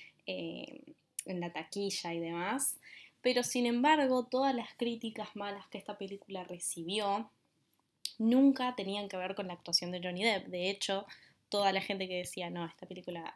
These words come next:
eh, es un fracaso, eh, y no está para nada buena", sin embargo, lo mejor es la excelente actuación de Johnny Depp,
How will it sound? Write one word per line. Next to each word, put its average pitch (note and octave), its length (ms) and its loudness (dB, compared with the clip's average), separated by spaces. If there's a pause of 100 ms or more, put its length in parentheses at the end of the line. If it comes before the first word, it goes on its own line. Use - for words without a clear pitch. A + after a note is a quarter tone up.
eh, - 220 -14
es E3+ 140 -6
un F3+ 140 -6
fracaso, G3+ 760 2 (520)
eh, F3 1080 -4
y D#3+ 140 -10
no E3 120 -2
está F3 260 -2
para F3+ 180 2
nada G3 220 0
buena", G#3 300 -2
sin F3+ 260 -4
embargo, F#3+ 400 2
lo F#3 120 0
mejor G3 540 4
es F3+ 140 -6
la F3+ 60 -4
excelente F3+ 420 -4
actuación F3 540 -6
de E3+ 120 -6
Johnny F3 240 -4
Depp, G#3+ 180 2